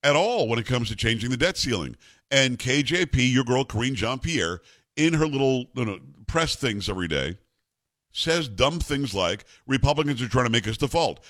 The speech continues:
Republicans, uh, don't care about, uh, the, the faith and credit of the country. Republicans, uh, want people to fail. Republicans want to take away your services and the food out of your mouth.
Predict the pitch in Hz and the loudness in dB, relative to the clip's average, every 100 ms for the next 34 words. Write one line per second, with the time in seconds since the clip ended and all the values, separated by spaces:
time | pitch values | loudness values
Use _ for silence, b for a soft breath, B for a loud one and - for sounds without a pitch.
0 | B 127 135 151 135 135 135 120 120 113 | B 0 2 2 2 0 0 0 2 2
1 | 123 113 156 160 117 107 98 - b - | -2 0 2 2 2 2 0 -6 b -2
2 | 120 117 107 98 107 131 120 107 123 120 | 0 0 -4 -6 -2 -2 -2 0 0 0
3 | 110 104 151 151 73 - b b 123 123 | -2 0 0 0 -6 -10 b b 2 2
4 | 160 156 143 139 123 127 110 110 165 180 | 2 0 0 0 0 0 0 2 2 0
5 | 123 107 139 139 131 107 123 85 B 135 | -12 -8 -4 -2 -2 0 0 -2 B -6
6 | 135 175 180 156 123 127 165 156 160 143 | 0 2 0 -4 -2 0 0 2 0 0
7 | 143 139 131 - 151 131 110 113 117 113 | 0 2 0 2 0 0 -2 -2 -2 -2
8 | 143 139 123 101 95 80 64 | 0 2 2 2 0 -2 -6